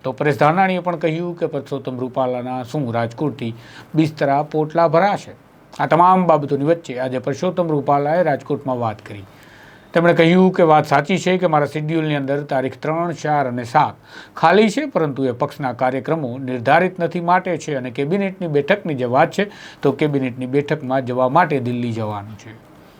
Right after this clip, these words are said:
તેમની ટિકિટ પરત લેવાની વાત આવી ત્યારે તેમણે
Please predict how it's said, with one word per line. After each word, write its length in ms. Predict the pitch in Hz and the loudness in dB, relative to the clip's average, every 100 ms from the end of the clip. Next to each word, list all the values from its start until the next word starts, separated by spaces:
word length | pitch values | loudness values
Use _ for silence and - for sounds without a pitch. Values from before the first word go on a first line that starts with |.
| - | -8
તેમની 220 | 139 135 123 | -2 -2 -2
ટિકિટ 380 | 147 151 - | -2 -2 -2
પરત 260 | 135 123 123 | 0 -2 2
લેવાની 380 | 135 147 147 143 | 2 4 2 0
વાત 300 | 131 123 135 | 2 2 2
આવી 280 | 180 139 139 | 2 2 0
ત્યારે 260 | 139 117 | -4 -4
તેમણે 420 | 113 117 117 107 | -6 -6 -6 -6